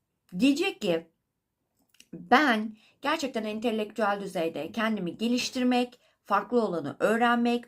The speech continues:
o, ve o farklı olanla kendime aydınlatacak ya da farklı bir yol çizecek o enerjiyi aktif edebilir mi?" güçlü bir şekilde çalıştıracak. Yani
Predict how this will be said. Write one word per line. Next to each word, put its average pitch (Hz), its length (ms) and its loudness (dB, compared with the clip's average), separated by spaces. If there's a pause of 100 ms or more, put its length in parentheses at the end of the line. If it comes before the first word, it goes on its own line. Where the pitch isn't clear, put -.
o, 185 240 0
ve 220 120 -2
o 214 120 -4
farklı 214 440 -4
olanla 190 500 -2
kendime 220 680 -2 (380)
aydınlatacak 240 800 0
ya 214 80 -4
da 208 60 -2
farklı 233 380 -6
bir 240 100 0
yol 180 280 -4
çizecek 240 440 -6
o 240 60 6
enerjiyi 214 800 -2 (260)
aktif - 520 -8
edebilir 233 720 2
mi?" 190 380 -6
güçlü 196 280 -10
bir 170 80 -4
şekilde - 440 -12
çalıştıracak. - 680 -16
Yani 262 440 2